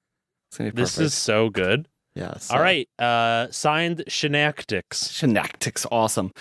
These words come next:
Speaker 1: Um, and we just very quick point out to everyone out there, if you guys would like to be considered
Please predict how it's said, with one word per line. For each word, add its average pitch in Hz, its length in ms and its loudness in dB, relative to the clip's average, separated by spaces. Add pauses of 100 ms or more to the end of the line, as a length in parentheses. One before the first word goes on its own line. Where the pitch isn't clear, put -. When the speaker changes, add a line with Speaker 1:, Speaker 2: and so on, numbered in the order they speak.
(200)
Speaker 1:
Um, 139 420 4
and 180 200 2
we 180 160 2
just 160 240 2
very 214 440 2
quick - 260 0
point 180 260 4
out 143 160 4
to 156 100 2
everyone 135 280 6
out 127 180 4
there, 104 160 2 (340)
if 180 240 0
you 226 240 2
guys 262 240 4
would 220 80 4
like 202 160 2
to - 80 -4
be 196 100 2
considered 175 800 4